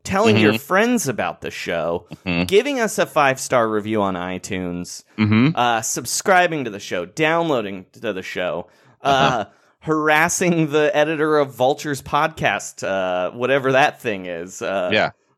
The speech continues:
Speaker 1: the A V Club.
Speaker 2: Mm-hmm.
Speaker 1: Whatever. Uh, help us out. Also, um,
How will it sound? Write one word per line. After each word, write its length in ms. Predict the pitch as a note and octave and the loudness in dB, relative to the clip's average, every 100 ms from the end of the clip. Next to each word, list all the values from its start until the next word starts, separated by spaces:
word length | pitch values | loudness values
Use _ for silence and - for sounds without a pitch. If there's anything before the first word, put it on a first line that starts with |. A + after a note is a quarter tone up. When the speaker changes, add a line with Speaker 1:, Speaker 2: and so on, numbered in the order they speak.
| _ - | _ -10
Speaker 1:
the 240 | C3 C3 | -6 0
A 160 | D3+ D#3 | 2 2
V 200 | D3+ F#3 | 0 -2
Club. 480 | - A#2+ F2+ E2 - _ _ _ _ _ _ F#2 | -4 -6 -6 -8 -18 _ _ _ _ _ _ -12
Speaker 2:
Mm-hmm. 280 | G#2 G#2+ B2 - _ | -6 -4 -4 -10 _
Speaker 1:
Whatever. 640 | A2+ C3 D3 D#3 G#2+ - _ _ _ - | -6 -2 0 -2 -4 -12 _ _ _ -4
Uh, 460 | A#2 A2+ A2 G#2 F#2+ _ _ _ _ - | 0 2 2 0 -2 _ _ _ _ -4
help 200 | F3+ G3 | -2 0
us 120 | G#3+ | 2
out. 240 | A#3+ A3+ - | 2 2 4
Also, 680 | A3+ D#4 A3+ E3+ D3 D#3+ _ _ _ _ _ _ _ _ _ | 4 6 2 2 0 -4 _ _ _ _ _ _ _ _ _
um, 560 | D3 D#3+ E3+ F3 F3 | -6 -4 -4 -4 -8